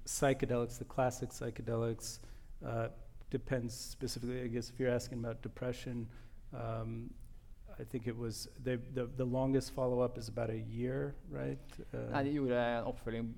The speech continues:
Speaker 2: på to og et halvt år.
Speaker 1: Ja.
Speaker 2: Ja, eh, av de de kunne samle igjen da. Men, men oppfølgingen er på seks måneder, et år cirka. Eh, og effekten er da vedvarende. Eh, og, men jeg, jeg,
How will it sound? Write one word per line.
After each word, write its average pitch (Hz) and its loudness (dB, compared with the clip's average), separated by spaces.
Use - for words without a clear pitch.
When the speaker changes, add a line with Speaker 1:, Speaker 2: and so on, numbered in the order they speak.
Speaker 2:
på 120 -4
to - -4
og 131 0
et - -8
halvt 117 -2
år. 98 -2
Speaker 1:
Ja. - -6
Speaker 2:
Ja, 107 0
eh, - -4
av 131 -2
de 127 0
de 117 -2
kunne 113 -2
samle 113 -2
igjen - -4
da. 127 -6
Men, 131 2
men 127 2
oppfølgingen 127 4
er 123 2
på 120 -6
seks - -2
måneder, 107 -2
et - -10
år 104 2
cirka. - -4
Eh, 113 -2
og 123 0
effekten 131 0
er 120 2
da 113 4
vedvarende. 117 0
Eh, 113 -2
og, 123 2
men 139 2
jeg, 127 0
jeg, 131 0